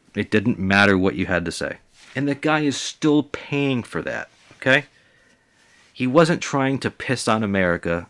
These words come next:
or piss on the flag or disrespect your brother in the Navy or disrespect your mother in the Army, okay? Or you in the fucking, in the Navy, okay? All the guy was trying to do was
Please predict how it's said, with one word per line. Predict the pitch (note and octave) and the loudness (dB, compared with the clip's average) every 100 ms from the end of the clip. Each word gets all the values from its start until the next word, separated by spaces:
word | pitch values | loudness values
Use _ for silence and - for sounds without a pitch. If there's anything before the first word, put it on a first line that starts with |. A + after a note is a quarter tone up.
| _ | _
or | G2+ | -10
piss | - - C#3 - | -10 -6 -6 -2
on | B2 A2+ | 0 0
the | G#2+ | -2
flag | - F2 E2 E2 E2 D#2 | -4 -2 0 0 -2 -4
or | F2+ | -10
disrespect | E2 C3 B2+ C3+ A#2+ - A2+ - | -6 -4 -2 -4 -4 0 0 0
your | A2 | -6
brother | F2 F#2+ F#2 F#2 | -4 0 0 0
in | F#2 | -4
the | F#2 | -4
Navy | F2+ F2 E2+ E2+ E2 | -4 -4 -4 -6 -10
or | F2 | -12
disrespect | F#2+ A2+ - A2+ - A2+ G#2 | -6 -6 -6 -10 -2 -2 -2
your | F#2 | -6
mother | F2+ F#2+ G2 G2+ | -4 -2 -2 -2
in | G2 | -2
the | F#2+ | -2
Army, | E2+ E2 E2 E2+ - | -4 -6 -8 -12 -16
okay? | F2 G#2+ G#2 G2 - | -10 -2 -2 -2 -6
Or | F#2 | -8
you | F#2+ A2 A#2 | -4 -4 -2
in | G#2+ | -4
the | G#2 | -4
fucking, | A2+ G#2+ G#2 F#2+ - - - | -6 -6 -4 -6 -8 -16 2
in | E3 G3+ F#3 | 4 6 6
the | G#3 | 4
Navy, | D#3 F3+ F3 E3+ D3+ C#3 A#2 C3+ C#3+ C3 - _ _ | 6 6 8 6 6 4 4 2 2 0 -4 _ _
okay? | F#2+ C3+ C3 C3+ _ _ _ _ _ _ _ _ _ _ _ _ _ _ _ _ | -4 0 2 0 _ _ _ _ _ _ _ _ _ _ _ _ _ _ _ _
All | - D3+ D3 C#3+ | 0 4 4 4
the | C3+ B2 | 4 2
guy | A#2+ B2 B2 | 4 4 2
was | A#2 - | 0 -4
trying | - F#2 G2 G2 | -2 2 4 4
to | G2 | 2
do | E2+ F2 E2+ E2+ | -2 -2 0 0
was | D#2 E2+ | -2 -6